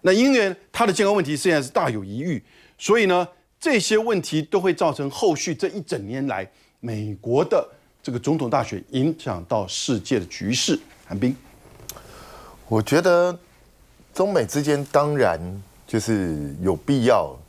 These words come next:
Speaker 2: 彼此缓和、缓解彼此之间的紧张关系，特别是对美国来讲，现在的需求恐怕更迫切，因为拜登现在是内忧外患个不停的，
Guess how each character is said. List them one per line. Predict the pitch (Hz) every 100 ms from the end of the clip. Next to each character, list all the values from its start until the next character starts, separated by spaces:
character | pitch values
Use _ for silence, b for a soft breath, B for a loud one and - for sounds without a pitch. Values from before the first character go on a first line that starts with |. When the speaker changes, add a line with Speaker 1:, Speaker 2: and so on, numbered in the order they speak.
| -
Speaker 2:
彼 | 101 107
此 | -
缓 | 85 80
和、 | 76 80 85 -
缓 | - 110
解 | 101 78 139 - - - -
彼 | 95
此 | 98 78
之 | 98
间 | 98
的 | 95 82 73
紧 | - 80
张 | 87 90
关 | 85
系， | 85 82 78 B B
特 | 180
别 | 123 101
是 | 202 139
对 | - 127
美 | 92 90
国 | 90
来 | 90 95
讲， | 85
现 | - 127
在 |
的 | 107
需 | - 117
求 | 101
恐 | -
怕 | 85
更 | 95 98
迫 | - 87
切， | - 82 - B B B B
因 | 175
为 |
拜 | 165 170
登 | 139 151
现 | 147 160
在 | 139
是 | 143
内 | 147 135
忧 | 131
外 | 131
患 | 120 123
个 | 104
不 | 107
停 | - 71
的， | 65